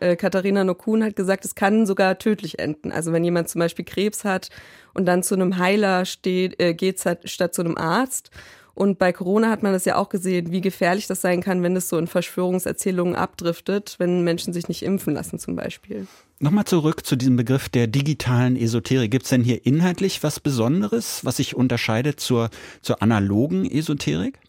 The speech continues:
Speaker 1: Also Pascal Siegers hat mir gesagt, dass es besonders, dass die Form sich unterscheidet, ähm, dass die Inhalte sich an die digitale Welt anpassen in der Form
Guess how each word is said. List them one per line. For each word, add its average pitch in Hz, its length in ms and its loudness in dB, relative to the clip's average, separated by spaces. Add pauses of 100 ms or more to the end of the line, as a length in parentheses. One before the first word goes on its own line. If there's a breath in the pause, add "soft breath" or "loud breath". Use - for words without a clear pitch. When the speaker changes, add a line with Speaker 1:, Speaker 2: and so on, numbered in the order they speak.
(360 loud breath)
Speaker 1:
Also 190 300 0
Pascal 202 500 0
Siegers 262 280 2
hat 269 140 -2
mir 247 100 4
gesagt, 220 380 0
dass 214 140 -2
es - 120 -6
besonders, 214 640 0 (180)
dass 202 160 -2
die 196 140 -2
Form 214 340 2
sich 180 220 -6
unterscheidet, 165 880 -2
ähm, 180 320 0 (340 loud breath)
dass 185 180 0
die - 140 -4
Inhalte 202 880 2
sich 190 200 -2
an 185 100 2
die 180 100 -2
digitale 196 440 0
Welt 180 260 0
anpassen 214 500 0
in 165 120 0
der 165 100 -2
Form 226 500 0